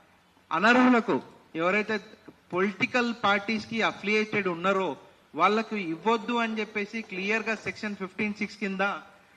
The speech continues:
నిబంధన కింద క్లియర్గా ఉన్నప్పటికీ కూడా ఈరోజు సమాచార కమిషన్లో నియమించడానికి వాళ్ళ పేర్లు పెట్టినట్టు ప్రముఖంగా పేపర్లలో చూస్తున్నాం.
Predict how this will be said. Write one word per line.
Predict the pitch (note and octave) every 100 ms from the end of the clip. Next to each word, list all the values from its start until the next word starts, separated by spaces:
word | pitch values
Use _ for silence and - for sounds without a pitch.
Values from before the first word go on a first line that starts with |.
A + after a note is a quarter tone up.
| -
నిబంధన | E3 F#3+ A3+ A3+
కింద | A3 G#3+ G3+
క్లియర్గా | G#3+ F#3+ F3 G3+ G#3
ఉన్నప్పటికీ | F#3 D#3+ G3+ G3+ - -
కూడా | E3 F3+ F#3+ C3+ - _ _ _ -
ఈరోజు | F#3+ G3 G#3+ G#3+ F3 C3+ - - _ _ -
సమాచార | F#3 G#3+ A#3 A#3+ A3+
కమిషన్లో | G#3+ G#3 G#3 G#3 G#3
నియమించడానికి | F#3+ F#3+ G3+ G3 F#3+ F#3 F3+ G#3+ G#3 D3+ - - _ _
వాళ్ళ | D3+ F#3+ G#3
పేర్లు | G3+ G3 G#3 A3
పెట్టినట్టు | G3 F#3+ F#3+ F#3+ G#3+
ప్రముఖంగా | F3+ - F#3 G3+ G#3 G3+
పేపర్లలో | G3 F#3 F#3+ F3 F3+ F3
చూస్తున్నాం. | D#3 - D3+ B2